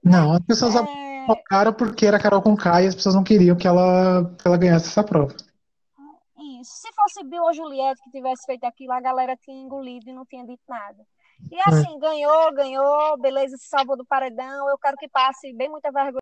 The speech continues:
Speaker 1: Bom, de tudo isso, é, que aconteceu foi que Carol Conká vai passar mais vergonha lá dentro, né? Acho que se tem, a gente pode,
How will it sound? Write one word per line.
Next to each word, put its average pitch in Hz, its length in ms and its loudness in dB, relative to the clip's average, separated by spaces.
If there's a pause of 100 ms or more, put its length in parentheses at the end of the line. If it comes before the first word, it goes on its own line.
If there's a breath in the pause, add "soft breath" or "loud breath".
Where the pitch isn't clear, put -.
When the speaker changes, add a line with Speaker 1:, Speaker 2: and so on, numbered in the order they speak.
(2750 loud breath)
Speaker 1:
Bom, 180 240 4
de 180 140 6
tudo 185 340 6
isso, 175 500 4 (680 loud breath)
é, 147 680 4 (760)
que - 80 2
aconteceu 165 560 4
foi 233 200 0
que 233 120 -4
Carol 226 300 2
Conká 208 300 0
vai 208 100 2
passar 214 260 0
mais 208 140 4
vergonha 190 340 6
lá 202 120 6
dentro, 151 380 2
né? 151 100 2 (120)
Acho 156 140 2
que - 80 -4
se 170 100 0
tem, 185 260 4 (440)
a 170 80 2
gente 156 200 4
pode, 170 420 2